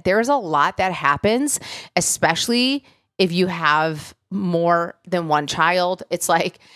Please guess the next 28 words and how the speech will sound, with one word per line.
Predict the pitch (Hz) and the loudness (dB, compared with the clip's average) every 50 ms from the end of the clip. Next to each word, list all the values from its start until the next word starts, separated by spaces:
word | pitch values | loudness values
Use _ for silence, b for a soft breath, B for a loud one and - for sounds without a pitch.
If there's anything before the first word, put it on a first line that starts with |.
| B B B | B B B
you | - 202 | -2 0
know, | 196 185 185 185 | 2 2 2 0
because | - 208 - 214 208 160 | -2 -4 -2 -2 0 0
then | 190 180 170 160 | 0 -2 0 2
they | 175 196 214 | 2 2 2
have | 226 220 214 190 170 160 | 0 2 0 0 2 2
their | 180 190 202 202 | 2 2 2 0
class | 196 - 208 185 180 185 | -2 0 0 0 0 0
parties | - - 185 180 180 170 156 143 135 143 160 | -4 -2 0 2 2 2 0 -4 -4 -2 -2
and | 165 160 | -2 0
then | 170 170 170 | 0 0 2
they | 175 180 185 | 0 0 0
have | 190 190 190 190 170 | 0 0 0 0 0
their | 214 220 226 226 214 | 0 2 2 0 0
thing. | - 202 160 147 139 143 139 156 | 0 -2 -2 0 0 -2 -2 0
And | 160 170 | 2 2
then | 180 180 180 B B B B B B _ | 2 0 -2 B B B B B B _
you | 190 190 | -2 0
still | 180 - - 220 202 | 0 2 0 0 2
have | 220 226 185 - | 2 -2 -2 0
birthday | - 233 254 247 - 208 180 | 0 0 0 0 0 -2 -2
parties | - - - 160 156 147 147 143 139 - | -2 -2 0 0 0 0 0 -2 0 0
that | 147 135 - | -2 -2 0
people | - 165 - - 156 156 | -2 -2 0 0 -2 0
go | - 165 156 151 147 | 0 0 0 0 0
to. | - - 151 147 135 123 - | 0 0 2 2 2 0 0
And | - 165 165 | -2 -2 -2
so, | - 196 180 180 175 170 | 0 2 2 2 2 0